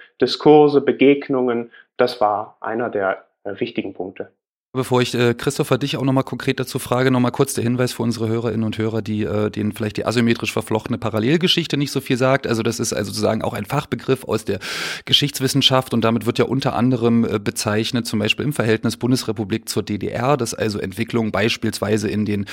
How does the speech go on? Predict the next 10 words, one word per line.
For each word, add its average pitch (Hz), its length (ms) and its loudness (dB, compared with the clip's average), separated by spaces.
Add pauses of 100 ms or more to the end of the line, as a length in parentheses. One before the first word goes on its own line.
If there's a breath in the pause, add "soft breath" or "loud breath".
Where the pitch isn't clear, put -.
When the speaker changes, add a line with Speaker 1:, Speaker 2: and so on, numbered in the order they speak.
(200 loud breath)
Speaker 2:
Paarbeziehungen 117 800 2
oder 135 280 2
auch 107 320 2
was, 104 280 -4
ähm, 101 680 -2
ja, - 420 -2
Sozialstaat, 101 800 -4
Arbeitsbedingungen 110 720 -2
betrifft, - 460 -2
durchaus 120 540 2